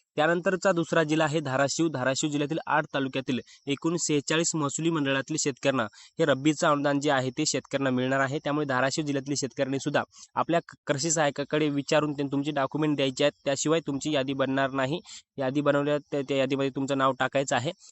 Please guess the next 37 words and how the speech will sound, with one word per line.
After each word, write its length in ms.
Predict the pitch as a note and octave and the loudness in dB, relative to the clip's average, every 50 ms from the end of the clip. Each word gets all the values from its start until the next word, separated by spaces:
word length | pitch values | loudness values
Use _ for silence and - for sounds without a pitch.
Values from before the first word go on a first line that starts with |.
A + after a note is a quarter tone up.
| _ _ | _ _
त्यानंतरचा 500 | - C#3 D3 E3 E3+ E3 F3 E3 D#3 F3 | 0 0 0 2 0 0 0 0 2 2
जिल्हा 240 | E3 D3+ D#3+ D#3+ D#3+ | 2 2 2 0 0
आहे 100 | C#3+ D#3 | 0 0
नांदेड. 380 | D#3+ D3 C3+ B2+ C3 C3+ D3+ D3 | 0 0 0 0 0 0 -2 -2
मित्रांनो, 420 | - D3+ D3+ C#3 - E3 E3+ F3+ | -2 -6 -4 0 2 2 4 4
आपण 220 | F3 E3 - F3 E3+ | 4 4 2 0 0
पाहतोय 300 | - D#3+ C#3 C3+ D#3+ E3 | 0 0 0 0 0 0
नांदेड 360 | D#3+ D3+ C#3 C#3 D3 D#3+ D#3 | 2 2 2 2 2 0 0
जिल्ह्यामध्ये 360 | D3 D3+ D3+ D3+ D3+ D#3+ E3 | 0 2 2 2 2 2 0
सर्वाधिक 460 | - - D#3 D3 D3 D3+ D3 D3 D#3+ - | -2 -2 -2 0 0 0 0 -2 -2 -2
नुकसान 320 | D#3 D3 B2+ - - D3 C#3+ | -2 -2 0 0 0 0 2
झालं 180 | C3+ B2+ C3 | 2 2 2
होतं, 160 | C3+ C3+ - D3 | 2 0 0 -2
सरकारने 500 | - C#3 B2+ B2 - C#3 C#3 C3+ C3 C#3 | -2 -2 -2 -2 -2 -2 -2 -2 -2 -4
तसं 100 | C3+ D3 | -4 -2
जाहीर 260 | C#3 C3 B2 B2+ C3+ - | -2 0 0 0 0 -2
केलं 140 | - C#3 C#3 | -2 -2 -2
होतं 180 | C#3 C3+ - C#3 | -2 -2 0 0
आकडेवारी, 380 | B2 A#2+ - C#3 C3+ C3+ C3 | 0 0 0 0 0 2 2
ऐंशी 240 | C3 B2 B2 B2 C#3 | 2 0 0 -2 -4
ते 120 | C#3 C#3+ C3+ | -4 -2 -2
शंभर 280 | - C3+ B2 B2+ C3 | 0 0 0 0 0
टक्के 320 | B2 B2+ C3 - - D#3 D3+ | 0 -2 -4 -2 -2 -2 -2
नुकसान 400 | C#3+ C#3 B2 - - D#3+ C#3 A#2+ - - - - - - - | -2 -4 -2 0 0 0 0 -2 -4 -12 -20 -20 -14 -8 -4
नांदेडमध्ये 380 | B2+ B2+ C#3 C#3+ D3+ D3 D3+ | -2 0 2 2 2 2 2
दाखवण्यात 420 | D3 C3+ C3 - - C#3+ C#3+ C#3 C3+ | 2 0 0 0 0 0 0 2 2
आलं 80 | C3+ | 2
होतं. 200 | C3+ B2+ B2 C3+ | 2 2 0 -2
त्यामुळे 280 | C#3 - C3+ C3+ C#3+ D3 | -4 -4 -2 -2 0 0
नांदेड 320 | C#3 C3 B2+ B2+ C3+ D3 | 0 0 0 2 0 0
जिल्ह्यातील 320 | C#3+ C3+ C3+ C#3 C3 - D#3 | 0 0 -2 -2 -2 -4 -6
सोळा 280 | C#3+ - D3 C#3+ D3 C#3 - | -4 -2 0 0 0 2 0
तालुक्यातील 420 | C#3 C3+ C3 - C3+ - C3 A2+ - - - - - - | -2 -2 -2 -4 -4 -4 -4 -8 -8 -10 -18 -20 -8 -4
एकंदरीत, 580 | C3 C#3+ C#3+ - D#3+ D#3 D#3+ D#3+ D#3 D3+ - E3+ F#3 G3+ _ _ _ _ _ _ | -2 -2 0 0 0 0 2 2 2 2 2 2 0 0 _ _ _ _ _ _
नांदेड 240 | - B2+ B2+ C#3 D#3+ | -2 0 2 2 2
जिल्ह्यातील 320 | E3 D3+ D3+ D3 C#3 D#3+ E3 | 2 2 0 0 0 -2 -4
सोळा 220 | - D#3 D3 C#3+ | 0 2 2 2